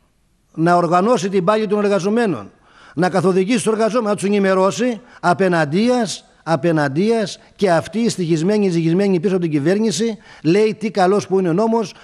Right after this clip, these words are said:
πολύ κακό για το τίποτα, ε, δεν έγινε και τίποτα με τον νόμο αυτόν. Έχουμε καταθέσει στο Εργατικό Κέντρο Βόλο, η ομάδα της δας,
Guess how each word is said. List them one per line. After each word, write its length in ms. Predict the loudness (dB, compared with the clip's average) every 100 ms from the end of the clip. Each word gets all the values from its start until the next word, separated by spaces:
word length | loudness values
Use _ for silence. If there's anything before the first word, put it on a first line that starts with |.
| -10
πολύ 260 | 0 0 0
κακό 280 | -2 0 0
για 160 | 0
το 140 | -2 -2
τίποτα, 540 | 0 0 0 -2 -2 -10 -4
ε, 120 | 0
δεν 160 | 2 0
έγινε 300 | 0 0 -2
και 140 | -2
τίποτα 560 | -4 0 0 0 -2 -6 -18 -20 _ _
με 260 | -2 0 0
τον 140 | 2
νόμο 180 | 2 0
αυτόν. 400 | 0 -2 -2 -10 _ -20 -4
Έχουμε 320 | 0 2 2
καταθέσει 720 | 0 0 0 0 0 -2 -10 -16 _ _
στο 160 | -2
Εργατικό 400 | 0 2 0 -2
Κέντρο 300 | -2 0 0
Βόλο, 280 | 0 2 2
η 100 | 2
ομάδα 320 | 2 2 0
της 220 | 0 -2 0
δας, 380 | 0 0 -8